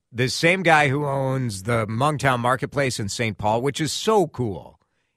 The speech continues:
It's on Como in Frogtown. There's a hundred twenty-five vendors, eleven different restaurants in there.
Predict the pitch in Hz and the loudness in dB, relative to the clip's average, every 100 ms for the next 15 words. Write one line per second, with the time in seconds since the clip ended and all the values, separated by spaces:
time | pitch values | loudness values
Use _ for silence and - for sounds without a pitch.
0 | - 120 151 143 131 - 139 139 143 131 | -4 0 4 2 2 0 0 2 0 -2
1 | 110 - 120 120 123 127 120 113 98 92 | -4 -2 0 0 0 -2 -2 -2 -6 -6
2 | 120 113 101 117 107 101 98 87 113 113 | -6 -8 -8 -8 -6 -4 -4 -4 -6 -4
3 | 113 95 87 98 98 92 87 - - 104 | -6 -8 -8 -8 -8 -10 -12 -14 -10 -10
4 | 101 - 98 95 - 95 90 85 90 | -10 -12 -12 -12 -12 -12 -10 -12 -12